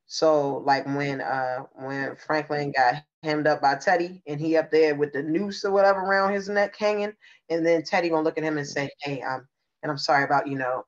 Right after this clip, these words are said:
I just had to make sure 'cause I couldn't trust where you were gonna move." Got Franklin in there hanging, and then he got Stan, like, on his tippy toes so he can breathe. John Singleton wouldn't have did that.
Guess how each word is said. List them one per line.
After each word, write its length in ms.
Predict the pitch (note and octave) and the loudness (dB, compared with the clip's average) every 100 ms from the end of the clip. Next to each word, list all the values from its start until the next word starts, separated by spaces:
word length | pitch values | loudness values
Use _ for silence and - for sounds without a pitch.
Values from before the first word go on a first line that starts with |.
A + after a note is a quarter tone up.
| - | -4
I 100 | C#3+ | -4
just 420 | D3 C#3+ - - | -4 -6 -10 -6
had 160 | D3+ C#3 | -6 -4
to 60 | |
make 200 | C#3 C#3 | -6 -6
sure 320 | - C#3 B2+ | -6 -2 -2
'cause 140 | B2 - | -2 -2
I 100 | A#2+ | -2
couldn't 240 | - C#3 | -2 -6
trust 300 | - C#3 B2+ - | -4 -4 -4 -6
where 120 | C3+ | -8
you 60 | C3 | -8
were 60 | |
gonna 180 | C3 B2 | -10 -6
move." 340 | C3 C#3 A2+ F#2+ _ _ _ - | -2 -2 -2 -8 _ _ _ 0
Got 200 | C#3 - | 0 0
Franklin 340 | F3+ F3+ F3+ E3+ | -2 0 2 2
in 60 | |
there 160 | D#3 C#3 | 2 2
hanging, 500 | D#3 A#3 C4+ C#4+ D4 _ _ _ _ _ - - | 0 0 0 -2 -6 _ _ _ _ _ -16 -2
and 160 | D#3 | 2
then 80 | F3 | 2
he 40 | A3 | 2
got 200 | G3 F3 | 2 2
Stan, 260 | - F3+ F3 | 0 0 2
like, 160 | D#3+ | 2
on 80 | D3 | 0
his 140 | C#3+ C#3 | -2 -4
tippy 300 | A#3 - A3+ | -4 -4 -4
toes 360 | A#3+ A#3 A#3+ | 0 2 0
so 80 | - | -4
he 140 | F#3+ C4+ | -8 -8
can 180 | F3 | -10
breathe. 500 | F3+ G3+ C4 C#4+ D4+ D4+ _ _ _ _ | -2 0 2 0 -2 -6 _ _ _ _
John 200 | G4 G#4 | 0 0
Singleton 480 | - D4 G#3+ G#3+ G3 | -2 -6 -6 -4 -2
wouldn't 240 | E3 C#3+ | -2 0
have 80 | F3 | 0
did 140 | D#3 | 2
that. 320 | D3 D3+ - | 2 0 -2